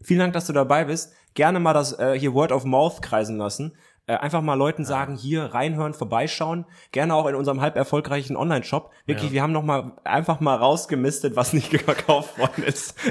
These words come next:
Speaker 1: <laughs> Sondern haben jetzt einfach nur noch mal das Ganze reduced.
Speaker 2: Einfach die Basics.
Speaker 1: Ja.
Speaker 2: Äh, an dieser Stelle auch, auch noch zu erwähnen, bevor wir es vergessen, einen herzlichen, herzlichen großes Dankeschön, herzliches Dankeschön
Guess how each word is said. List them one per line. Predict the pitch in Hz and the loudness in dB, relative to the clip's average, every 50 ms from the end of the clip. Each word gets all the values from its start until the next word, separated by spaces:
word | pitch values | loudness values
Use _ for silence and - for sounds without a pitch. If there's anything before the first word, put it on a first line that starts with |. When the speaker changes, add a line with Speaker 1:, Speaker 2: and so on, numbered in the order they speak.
| - 180 - - | -2 -2 -2 -2
Speaker 1:
<laughs> | 185 - 151 - - - - - | -2 -2 -4 -6 -14 -16 -10 -6
Sondern | - 123 135 139 143 | -4 -2 -2 -2 -2
haben | 151 156 | 0 0
jetzt | 156 151 151 | -2 0 0
einfach | 135 139 139 151 147 143 | 0 -2 0 -2 -2 -2
nur | 151 147 | -2 0
noch | 151 147 143 | 0 0 0
mal | 147 139 139 - - _ - | -2 -4 -4 -8 -12 _ -6
das | 139 139 143 | -6 -4 -4
Ganze | 147 143 143 139 139 | -4 -6 -6 -6 -6
reduced. | 139 135 123 127 | -6 -6 -4 -2
Speaker 2:
Einfach | 139 127 107 | -2 -2 -2
die | - 160 | -2 -4
Basics. | 147 135 - 110 104 101 101 - - 95 85 - - - _ _ _ - - _ - - | -6 -8 -8 -10 -10 -10 -12 -14 -16 -16 -16 -18 -20 -20 _ _ _ -20 -20 _ -8 -4
Speaker 1:
Ja. | 160 143 | -2 0
Speaker 2:
Äh, | 117 117 127 131 - | 0 0 -2 -4 -4
an | 131 131 135 | -4 -4 -4
dieser | 165 180 180 143 | -2 -2 -2 -2
Stelle | - - - 135 131 127 127 - | -2 -2 -4 -4 -2 -2 -2 -2
auch, | 127 151 170 175 - - - - _ _ _ _ - | -2 -2 -4 -4 -8 -14 -18 -20 _ _ _ _ -4
auch | 127 139 151 - | -4 -4 -4 -4
noch | 127 107 - | -8 -8 -8
zu | - 131 | -6 -6
erwähnen, | 120 107 107 120 120 120 123 | -6 -4 -4 -4 -4 -4 -6
bevor | 113 104 - 123 135 | -8 -8 -6 -6 -6
wir | 135 123 | -6 -6
es | 113 - | -8 -8
vergessen, | 120 110 110 107 - - 117 | -8 -8 -8 -8 -10 -10 -10
einen | 101 104 110 107 107 107 - _ | -8 -8 -8 -10 -10 -14 -16 _
herzlichen, | - - - 117 131 170 170 175 - - 120 110 - - 110 104 98 98 - _ _ _ _ _ _ _ _ | -20 -10 -6 -4 -4 -4 -4 -8 -12 -14 -14 -14 -14 -14 -14 -14 -14 -16 -18 _ _ _ _ _ _ _ _
herzlichen | - 123 135 151 151 - - 143 131 - 135 120 120 120 | -8 -6 -6 -6 -6 -8 -12 -12 -12 -10 -10 -10 -10 -10
großes | 117 - 131 139 135 - 131 - - | -10 -8 -8 -8 -8 -10 -14 -12 -8
Dankeschön, | 131 123 131 131 - - - - 117 113 117 127 143 135 _ _ _ _ _ _ _ | -8 -8 -8 -10 -14 -14 -12 -10 -10 -10 -10 -12 -14 -16 _ _ _ _ _ _ _
herzliches | - 110 107 - - - 127 123 - 110 101 - | -18 -18 -18 -18 -16 -18 -16 -14 -14 -14 -14 -12
Dankeschön | - 104 104 107 107 - - 113 110 131 | -14 -14 -12 -14 -14 -14 -14 -14 -14 -14